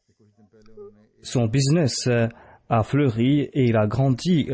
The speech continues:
dans sa sincérité et il a été béni. Et quelques jours de cela, il a offert la somme de cent cinquante-trois mille francs C F A,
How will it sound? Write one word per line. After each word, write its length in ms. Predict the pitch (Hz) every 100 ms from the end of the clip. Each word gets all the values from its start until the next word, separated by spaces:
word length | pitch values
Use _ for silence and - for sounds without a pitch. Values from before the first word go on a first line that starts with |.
| 107
dans 300 | 113 107 101
sa 160 | 107
sincérité 840 | - 151 139 135 120 - 135 139
et 320 | 131 - 120 110
il 100 | 101
a 60 |
été 260 | 95 - 151
béni. 460 | 104 113 95 127 - - - -
Et 160 | 135 131
quelques 300 | 185 156 156
jours 280 | 147 208 135
de 100 | 156
cela, 380 | - 127 143 -
il 180 | 131 117
a 120 | 117
offert 300 | 120 - 143
la 120 | 117
somme 400 | 113 - 175 139
de 200 | 113 117
cent 260 | 113 - 185
cinquante-trois 720 | 156 135 - 123 117 - 143
mille 360 | 135 127 156 139
francs 400 | - - 143 165
C 280 | - - 143
F 160 | 101 -
A, 260 | 98 131